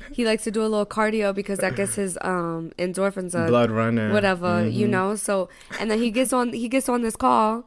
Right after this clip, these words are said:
Speaker 1: and I could instantly tell that he didn't do no cardio, no nothing. I said, "Girl, I'ma hang up this call, and you go ahead and give yourself five minutes, 'cause I'm not in the mood to carry this on my back." <laughs>
Speaker 2: I don't know what it is. Like, if I'm not moving, I'm not happy.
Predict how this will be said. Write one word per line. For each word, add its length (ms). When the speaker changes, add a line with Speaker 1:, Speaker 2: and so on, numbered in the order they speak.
Speaker 1:
and 140
I 60
could 200
instantly 400
tell 200
that 100
he 100
didn't 180
do 100
no 160
cardio, 400
no 100
nothing. 260
I 40
said, 220
"Girl, 400
I'ma 200
hang 200
up 120
this 160
call, 280
and 240
you 80
go 100
ahead 200
and 100
give 160
yourself 320
five 220
minutes, 420
'cause 200
I'm 160
not 160
in 60
the 60
mood 200
to 80
carry 280
this 180
on 140
my 120
back." 380
<laughs> 380
Speaker 2:
I 160
don't 140
know 160
what 140
it 140
is. 440
Like, 160
if 120
I'm 140
not 140
moving, 260
I'm 120
not 140
happy. 440